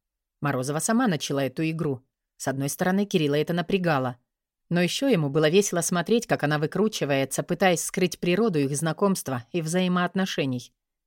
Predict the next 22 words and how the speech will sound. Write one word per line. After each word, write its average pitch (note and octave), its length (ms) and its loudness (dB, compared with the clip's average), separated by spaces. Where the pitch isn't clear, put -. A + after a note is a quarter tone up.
Также D3+ 300 2
она E3+ 220 2
права E3 340 2
и F3+ 100 2
в - 100 -12
том, G3+ 300 4
что - 260 -4
это B3+ 180 4
уже G3 180 4
становится E3+ 500 0
неудобным D#3 640 2
в C#3 40 0
отношении D#3+ 500 -2
Димки. C#3 480 -2
Сазонов G3 500 2
решил, A#3+ 340 2
что G3+ 220 0
стоит A3+ 380 0
всё-таки C#3 400 -2
другу G#3+ 320 2
сказать D3+ 420 0
правду. B2+ 480 -2